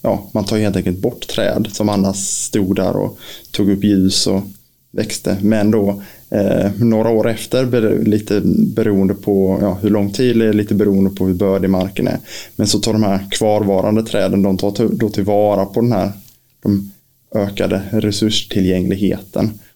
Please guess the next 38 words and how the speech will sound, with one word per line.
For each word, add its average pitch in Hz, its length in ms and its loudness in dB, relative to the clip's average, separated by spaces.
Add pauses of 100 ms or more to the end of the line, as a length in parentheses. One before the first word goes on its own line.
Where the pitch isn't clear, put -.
(100)
Kommer 104 220 0
att 92 60 0
bygga 101 220 2
upp 98 160 0
större 139 300 0
kronor 123 460 2
och 104 280 -4
växa 104 400 0
bättre. 101 400 -2 (180)
Så, 98 180 -16 (680)
så, 98 580 2
ja, - 200 0 (340)
med 104 120 -2
tiden 98 320 0
så 101 100 0
tar 101 160 0
de 95 140 2
igen 92 300 2
det 92 80 0
här, 107 240 0 (400)
eh, - 300 -2 (180)
gapet, - 500 -6 (160)
gapet, 101 720 -2
så 120 100 -4
att 110 60 -4
säga, - 180 -4 (360)
och 110 140 -2
växer, - 400 -4 (560)
eh, - 300 -2 (460)
totalt - 380 -2
sett - 300 -6 (180)
ungefär 101 320 -2
lika 95 220 -2
bra 95 160 -4
som 98 160 -4
det 95 60 0
gjorde 95 180 -2
innan. - 180 -4